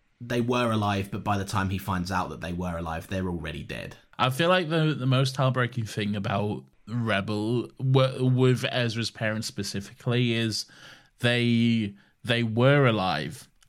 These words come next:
Speaker 2: and they were alive during season one.
Speaker 1: Mm.
Speaker 2: But then they died. And w-, we, we never see them. They're, we see them in, like, flashbacks and pictures and stuff. But, like,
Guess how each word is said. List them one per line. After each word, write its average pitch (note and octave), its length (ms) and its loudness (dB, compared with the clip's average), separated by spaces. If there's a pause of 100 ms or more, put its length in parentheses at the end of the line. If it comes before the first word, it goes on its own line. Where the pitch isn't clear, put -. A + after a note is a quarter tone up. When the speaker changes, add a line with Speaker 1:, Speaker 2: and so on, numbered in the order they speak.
Speaker 2:
and A#2 120 0
they A2+ 60 2
were A2 200 4
alive A2+ 460 2
during G2 320 -2
season F#2 480 -4
one. D2+ 400 -4
Speaker 1:
Mm. G2 380 0 (320)
Speaker 2:
But A2 180 -4
then A2 220 0
they G#2 100 0
died. F2+ 540 -4 (340)
And G#2+ 160 0
w-, G2+ 160 -4
we, C3 180 4
we C#3 120 2
never D3 240 2
see A2+ 200 -2
them. D#2 200 -6
They're, A#2 180 0
we C3+ 280 2
see C3 120 0
them C3+ 120 0
in, G2+ 60 -2
like, F2+ 160 -6
flashbacks - 480 -8
and - 120 -14
pictures F#2+ 320 -10
and D2 140 -10
stuff. - 320 -10 (360)
But, A2 200 0
like, A2+ 400 -2